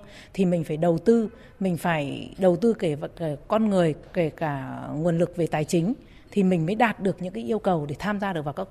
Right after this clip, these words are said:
công trình đó. Thế thì cơ quan quản lý chỉ có thể hỗ trợ là đưa ra các cái định hướng về chính sách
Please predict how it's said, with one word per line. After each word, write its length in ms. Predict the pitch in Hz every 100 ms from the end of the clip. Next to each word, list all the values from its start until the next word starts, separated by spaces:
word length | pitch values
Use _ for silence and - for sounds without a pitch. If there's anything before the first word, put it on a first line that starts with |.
| - -
công 140 | 202
trình 200 | 185 160
đó. 260 | 143 143 214 - - - -
Thế 80 | 220
thì 260 | 254 196 - - - - - - -
cơ 140 | 269
quan 160 | 277 240
quản 180 | 185 143
lý 200 | 151 208
chỉ 140 | - 170
có 160 | 165
thể 160 | 240 180
hỗ 220 | 135 214
trợ 280 | - 262 -
là 160 | 160 156
đưa 220 | 185 208
ra 140 | 208
các 120 | 196 240
cái 140 | 269
định 180 | 233 165
hướng 240 | 156 170
về 120 | 226
chính 200 | 156 160
sách 200 | 170 294